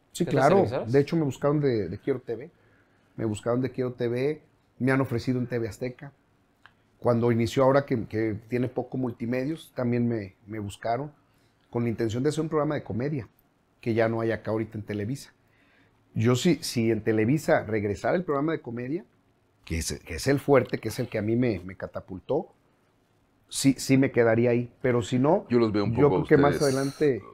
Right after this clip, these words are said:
Speaker 3: te veo ahí como en el "volveré a amar, me voy a ir de Televisa", y es un te-,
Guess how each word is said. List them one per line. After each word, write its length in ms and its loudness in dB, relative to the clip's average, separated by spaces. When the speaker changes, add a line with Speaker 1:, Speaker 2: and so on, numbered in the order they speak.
Speaker 3:
te 80 -12
veo 160 0
ahí 140 0
como 240 -12
en 60 -10
el 100 -12
"volveré 500 -2
a 60 0
amar, 300 -10
me 100 -12
voy 200 -2
a 60 -2
ir 220 -6
de 80 -10
Televisa", 560 -18
y 120 -16
es 120 -20
un 100 -16
te-, 180 -14